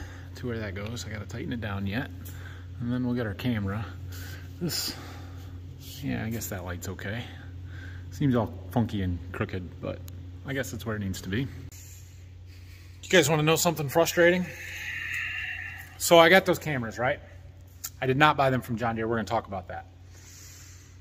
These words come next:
Deere sells the same cameras. They also sell the adapter cables.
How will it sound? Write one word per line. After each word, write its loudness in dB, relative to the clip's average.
Deere 2
sells 4
the -4
same -2
cameras. -6
They 2
also 4
sell 8
the 6
adapter 6
cables. -4